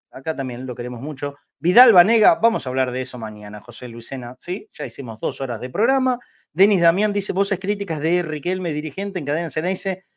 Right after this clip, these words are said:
no seguirán en veinte veinticuatro, parece, che. No, una boludez lo que acaba de decir Denis Damián, increíble, una pelotudez. Los que no siguen es porque tomaron la decisión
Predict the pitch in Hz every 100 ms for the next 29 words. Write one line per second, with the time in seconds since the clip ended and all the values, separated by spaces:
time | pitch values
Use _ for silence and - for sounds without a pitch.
0 | - 185 233 190 170 208 190 160 214 214
1 | 170 170 151 190 147 135 139 147 143 135
2 | 151 202 349 175 123 123 117 123 117 110
3 | 107 107 104 113 110 110 143 131 120 139
4 | 123 _ _ 107 120 110 _ - 175 139
5 | 143 151 156 _ _ 135 185 208 214 254
6 | 269 277 233 - 147 190 214 - 143 156
7 | 180 170 170 202 165 - 190 160 139